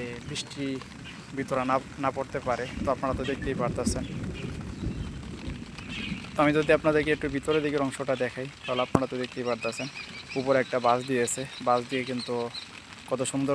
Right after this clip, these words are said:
করে তারা এটি তৈরি করেছে। তো এই জায়গায় কিন্তু মূলত মরিচের চারা উৎপাদন করা হয়, তারপরে এই চারাগুলো কিন্তু বাজারে বিক্রি করা হয়,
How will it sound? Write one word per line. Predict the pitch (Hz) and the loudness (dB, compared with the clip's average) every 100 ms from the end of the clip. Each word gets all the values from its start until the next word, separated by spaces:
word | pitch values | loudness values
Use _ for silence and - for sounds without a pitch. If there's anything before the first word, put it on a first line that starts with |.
| 135 | 2
করে | 131 120 | 2 4
তারা | 120 113 110 - - - - - - - 123 | 4 4 2 -4 -14 -16 -18 -16 -14 -6 -4
এটি | 123 | 0
তৈরি | 127 120 120 | 2 2 0
করেছে। | 120 117 - 147 - - - - - - - - - - - - - - | -2 -4 -6 -12 -12 -16 -16 -16 -16 -16 -16 -16 -16 -16 -18 -18 -16 -4
তো | 147 151 | 2 6
এই | 156 | 8
জায়গায় | 151 147 | 8 6
কিন্তু | 151 147 151 | 4 0 2
মূলত | 151 147 147 147 - - 139 | 2 4 4 2 -2 -2 2
মরিচের | 143 143 143 | 4 4 2
চারা | 143 139 135 | 4 4 2
উৎপাদন | 139 131 127 | -2 -2 0
করা | 127 120 | 0 0
হয়, | 127 135 | -2 0
তারপরে | 127 127 127 | 2 2 2
এই | 127 | 2
চারাগুলো | 131 127 123 | 2 0 -2
কিন্তু | 123 120 120 | -2 0 2
বাজারে | 123 131 123 | 2 2 0
বিক্রি | 131 143 127 | -2 0 2
করা | 117 113 | 2 0
হয়, | 113 | -4